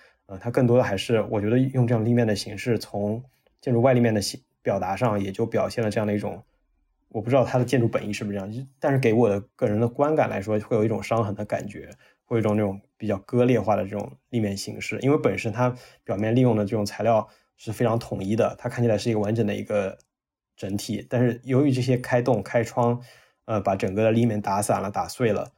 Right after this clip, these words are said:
让它形成了这样一种非常割裂的形式。可能对于我来说，我的直观感受是一种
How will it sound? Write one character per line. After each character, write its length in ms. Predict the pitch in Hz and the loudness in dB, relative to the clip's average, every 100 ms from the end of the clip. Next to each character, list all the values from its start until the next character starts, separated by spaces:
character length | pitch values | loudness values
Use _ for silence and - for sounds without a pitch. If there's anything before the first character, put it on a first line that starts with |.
| _ | _
让 120 | 123 | -4
它 140 | 110 120 | 0 0
形 240 | - 113 | 0 0
成 160 | 135 113 | 0 2
了 140 | 107 | 0
这 100 | 110 | 2
样 160 | 110 104 | 0 0
一 60 | |
种 240 | 104 101 101 | -2 -6 -8
非 180 | - 123 | -6 -6
常 220 | - 98 | -6 -10
割 200 | - 113 | -2 2
裂 120 | 117 | 2
的 100 | 101 | 0
形 260 | - 98 98 | -4 -10 -10
式。 240 | - 98 - _ _ | -8 -8 -10 _ _
可 140 | - 113 | -10 -6
能 140 | 104 | -2
对 140 | 104 120 | 2 4
于 20 | |
我 160 | 127 | 4
来 140 | 95 95 | 4 0
说， 160 | 117 | -2
我 100 | 101 | -2
的 60 | 95 | -2
直 180 | - 110 | -6 -2
观 180 | 113 127 | 2 2
感 160 | 104 | 0
受 220 | 98 117 | 0 -2
是 180 | 104 - | -2 -2
一 120 | 107 | -2
种 240 | 104 101 | -2 -4